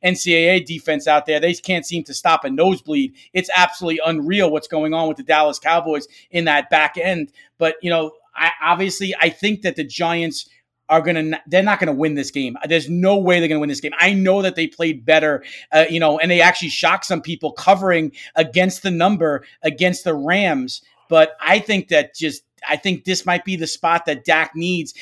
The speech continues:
and Zeke needs. I actually think Zeke finds the end zone, according to my model, multiple times this week. And I think that Dak Prescott also throws for multiple touchdowns. I also believe that Daniel Jones will also find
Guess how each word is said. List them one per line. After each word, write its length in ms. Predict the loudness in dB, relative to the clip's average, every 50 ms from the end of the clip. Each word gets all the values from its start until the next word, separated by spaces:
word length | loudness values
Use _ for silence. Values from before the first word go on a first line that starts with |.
| -14 -6 -2
and 180 | -2 -2 -2
Zeke 360 | -2 -2 -2 -2 -2 -2 -4
needs. 240 | -4 -2 -2 -4 -2 0
I 120 | 2 4
actually 300 | 6 6 4 2 -2 -8
think 220 | -6 -4 -4 -4 -4
Zeke 300 | -6 -6 -6 -6 -6 -6
finds 300 | -4 -4 -2 -2 -4 -4
the 140 | -4 -4 -4
end 160 | -4 -4 -4
zone, 240 | -2 -2 -2 -4 -6 -8 -14 -14 -12
according 380 | -10 -4 0 2 2 2 2
to 80 | -2 -2
my 160 | 0 0 0
model, 340 | 0 0 2 2 2 2 0
multiple 480 | -2 0 0 0 0 0 -4 -8 -8
times 380 | -6 -4 -4 -2 -2 -2 -4 -6
this 200 | -8 -10 -10 -8
week. 240 | -8 -8 -8 -8 _ -18 -20 -10 -4
And 120 | 0 2
I 80 | 2 2
think 300 | 2 0 -4 -4 -2 0
that 240 | 2 2 2 0 -2 -8 -10 _
Dak 240 | 2 4 4 4 4
Prescott 440 | 2 2 2 2 2 2 2 2 2 2
also 360 | 2 0 0 0 -2 -4 -4
throws 440 | -4 -6 -4 -2 0 0 0 -2 -4
for 100 | -4 -4
multiple 300 | -4 -4 -4 -6 -10 -6
touchdowns. 460 | -4 -4 -4 -2 -2 -2 -2 -4 -6 -10 -18 -18 -4 -2
I 140 | 0 0
also 400 | 2 4 4 4 4 4 2 -2
believe 420 | -2 -2 0 0 2 0 0 0 -4 _ _ _ _ 0
that 400 | 2 4 4 2 0 -6 _ -2
Daniel 340 | 0 0 0 2 0 -2
Jones 440 | -4 -2 0 2 2 2 2 0 -2 -6
will 120 | -6 -4
also 480 | 0 0 0 0 0 0 -2 -2 -2 -4 -10 _ _
find 440 | _ -2 0 0 2 0 -2 -4 -6